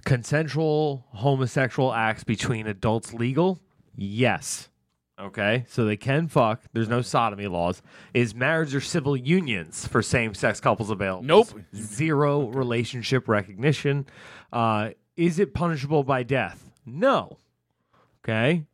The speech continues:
Speaker 1: Are sexual orientation and gender identities, uh, identity discrimination in the provision of goods and services prohibited? No.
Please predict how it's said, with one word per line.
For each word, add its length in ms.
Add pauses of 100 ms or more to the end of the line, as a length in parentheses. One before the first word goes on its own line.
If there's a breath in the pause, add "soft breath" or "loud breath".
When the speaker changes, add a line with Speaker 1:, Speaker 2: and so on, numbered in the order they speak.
Speaker 1:
Are 140
sexual 340
orientation 520
and 120
gender 420
identities, 560 (120)
uh, 400 (500 loud breath)
identity 400
discrimination 560
in 80
the 80
provision 380
of 100
goods 180
and 80
services 400
prohibited? 640
No. 400